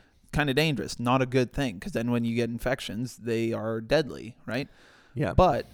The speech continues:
Speaker 1: when used appropriately, they can help prevent infection or fight an infection, right?
Speaker 2: Hmm.
Speaker 1: So there's, there's that balance there, I think, where
Speaker 2: Mm-hmm.
Speaker 1: God has given people insight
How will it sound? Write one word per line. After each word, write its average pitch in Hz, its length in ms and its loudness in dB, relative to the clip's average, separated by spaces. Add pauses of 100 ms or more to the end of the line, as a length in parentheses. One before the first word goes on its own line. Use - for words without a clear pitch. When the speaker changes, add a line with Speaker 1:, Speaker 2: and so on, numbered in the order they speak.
Speaker 1:
when 131 160 -2
used 123 280 -2
appropriately, 135 960 -2 (360)
they 120 460 -4
can 117 260 -4
help 113 240 -6
prevent 175 400 2
infection - 600 -4
or 117 300 -2
fight 190 360 -4
an 107 120 -6
infection, - 720 -8
right? 110 240 0
Speaker 2:
Hmm. 110 380 -8
Speaker 1:
So 156 480 6
there's, 151 500 4
there's 135 480 4
that 120 280 2
balance 160 380 0
there, 95 200 -4
I 107 80 -2
think, 110 320 -6
where 120 160 4
Speaker 2:
Mm-hmm. 101 80 -2
Speaker 1:
God 113 200 2
has 117 140 -2
given 117 380 -4
people 120 540 -4
insight 123 480 -6